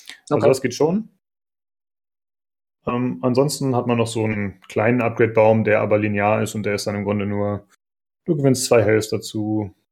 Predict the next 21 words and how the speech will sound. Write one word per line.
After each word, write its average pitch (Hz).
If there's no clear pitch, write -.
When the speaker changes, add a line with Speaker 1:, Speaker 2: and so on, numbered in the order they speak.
Speaker 1:
du 123
kannst 113
Granaten 98
weiterwerfen. 101
Also 101
es 92
sind 113
so 95
festgelegte 110
Sachen, 151
die 117
aber 98
auch 98
ganz 107
hilfreich 107
sind. -
Speaker 2:
Jo. 147
Speaker 1:
Und, 131
äh, 123
Speaker 2:
Äh, -
Speaker 1:
ja. 131